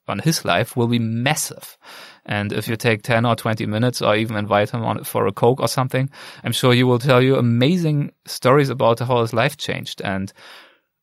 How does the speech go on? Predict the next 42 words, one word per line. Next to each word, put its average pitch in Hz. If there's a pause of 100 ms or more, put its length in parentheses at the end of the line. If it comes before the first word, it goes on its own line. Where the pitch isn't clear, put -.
that 113
was, -
again, 156
a -
very 110
<laughs> 143
long-winded 117
answer. 117
But 120
what 120
I'm 110
getting 120
at 120
is - (640)
if 127
you 127 (100)
try 131
to 139
have 120
these 160
kinds 131
of 117
encounters 120
and 113
conversations, 104
and 101
I'm 98
not 104
talking 110
about 101
the 98
most 95
political 120
conversations 101
or 90
anything, 95
can 143
be 147
small 147
things, -
can 113
be 107